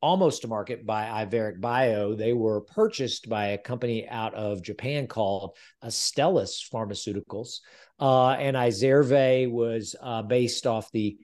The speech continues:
gather one and gather two studies. Um,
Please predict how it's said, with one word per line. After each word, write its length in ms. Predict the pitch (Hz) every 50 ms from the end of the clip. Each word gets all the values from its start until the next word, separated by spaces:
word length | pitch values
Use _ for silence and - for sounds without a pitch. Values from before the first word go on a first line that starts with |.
| _
gather 240 | - 147 147 147 139
one 180 | 127 131 135 131
and 120 | 120 110
gather 200 | 117 110 98 104
two 280 | 104 - - 139 147 151
studies. 580 | - - - 147 147 151 196 226 - - - _ _ _ _ _ _ _ _
Um, 580 | - 143 131 127 127 123 120 120 123 123 113